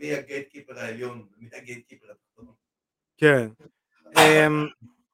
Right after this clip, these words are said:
Speaker 2: תשמע, יש לך עוד את דרן טיל שאמור איפשהו מתישהו לחזור ואיכשהו לעשות עוד קצת רעש,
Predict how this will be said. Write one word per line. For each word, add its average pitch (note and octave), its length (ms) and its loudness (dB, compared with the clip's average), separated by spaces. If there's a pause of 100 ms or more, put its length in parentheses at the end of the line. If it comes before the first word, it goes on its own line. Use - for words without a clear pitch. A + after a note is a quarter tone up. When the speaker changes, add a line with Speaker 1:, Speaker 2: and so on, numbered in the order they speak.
(640)
Speaker 2:
תשמע, F#3+ 320 4
יש F#3+ 100 2
לך - 80 -4
עוד E3+ 200 8
את C3 180 4
דרן D3+ 380 6
טיל A3+ 340 4
שאמור F#3 680 4
איפשהו E3+ 420 0
מתישהו E3 520 0
לחזור D3 520 2
ואיכשהו C#3+ 440 2
לעשות C#3 360 0
עוד C#3+ 100 -2
קצת - 360 -8
רעש, C3+ 400 0